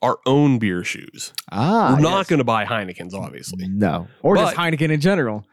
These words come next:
Speaker 1: But we could
Speaker 2: Mm-hmm.
Speaker 1: put a, put a, a, uh, put a project in with the shoe surgeon
Speaker 2: Yeah.
Speaker 1: and make our owns.
Speaker 2: Okay.
Speaker 1: So what, what, what would yours look like?
Speaker 2: Well, see,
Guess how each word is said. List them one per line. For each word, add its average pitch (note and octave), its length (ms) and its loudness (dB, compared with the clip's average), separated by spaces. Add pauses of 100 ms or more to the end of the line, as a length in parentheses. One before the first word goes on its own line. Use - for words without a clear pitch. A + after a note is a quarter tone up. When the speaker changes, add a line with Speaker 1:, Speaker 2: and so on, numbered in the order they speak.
(160)
Speaker 1:
But C#3 400 -2
we F#3+ 180 2
could D3 720 0 (360)
Speaker 2:
Mm-hmm. F3 260 4 (180)
Speaker 1:
put D#3 180 2
a, C3+ 220 2
put C#3+ 240 2
a, A#2+ 440 2 (320)
a, A#2+ 600 0
uh, A2+ 40 -4 (200)
put D3 160 2
a C#3+ 80 2
project B2+ 560 -2
in A2+ 240 0
with A2+ 200 0
the C#3 220 -2
shoe A#2+ 280 2
surgeon G#2 500 0 (160)
Speaker 2:
Yeah. B2+ 320 0 (140)
Speaker 1:
and E3 260 4
make G2 180 0
our D3 220 2
owns. - 460 -10 (520)
Speaker 2:
Okay. G#3 280 2
Speaker 1:
So C3+ 180 4
what, B2+ 280 2
what, C3+ 180 0
what D3+ 180 2
would D#3 160 2
yours B2+ 320 4
look G#2 180 -2
like? - 360 -12 (800)
Speaker 2:
Well, A3 260 2
see, B3 240 0